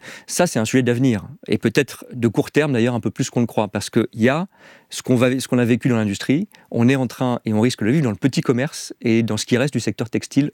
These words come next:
en France et en Europe. C'est-à-dire que si on est naïf, si on privilégie les prix bas à tout prix, non seulement c'est un problème social et écologique, on le sait sur la fast fashion, mais c'est aussi un problème économique. Parce que les emplois,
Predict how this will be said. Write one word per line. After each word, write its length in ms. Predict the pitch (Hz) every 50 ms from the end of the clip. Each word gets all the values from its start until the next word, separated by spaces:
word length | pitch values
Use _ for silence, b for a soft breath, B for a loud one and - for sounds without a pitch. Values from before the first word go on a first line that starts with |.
| _ _
en 80 | -
France 420 | 117 - - - 123 135 - - - -
et 60 | - 123
en 80 | 113
Europe. 240 | 113 107 98 95 -
C'est-à-dire 340 | - - - 107 110 110 -
que 100 | - 113
si 160 | - - -
on 60 | 160
est 60 | 135
naïf, 480 | 117 110 110 113 147 202 - - - - B B B B B B B B
si 160 | - - -
on 80 | 139 131
privilégie 420 | - - 135 120 123 127 120 123
les 100 | 127 120
prix 180 | 104 - - 120
bas 140 | 113 123 117
à 120 | - 98
tout 180 | - - 180 165
prix, 320 | - - - 160 208 226 B B B B B B
non 140 | 127 156 151
seulement 300 | - 156 147 143 143 139
c'est 120 | - -
un 60 | 110
problème 200 | 101 - 101 101
social 380 | 92 - 120 107 - - 107 101
et 40 | 98
écologique, 500 | - - 107 117 147 185 180 - - - _ -
on 40 | 101
le 100 | 101 113
sait 200 | - - 185 147
sur 120 | - -
la 60 | 98
fast 180 | - - - -
fashion, 240 | - 104 - - 107 B B B B B -
mais 60 | 117
c'est 120 | 110 - 131
aussi 220 | 147 135 - 277
un 60 | 254
problème 200 | 196 - 147 139
économique. 520 | 127 120 - 120 117 117 117 113 - - B B B B B B
Parce 180 | - 127 - -
que 80 | -
les 180 | 143 135 139 131
emplois, 400 | 143 127 - - 139 139 135 120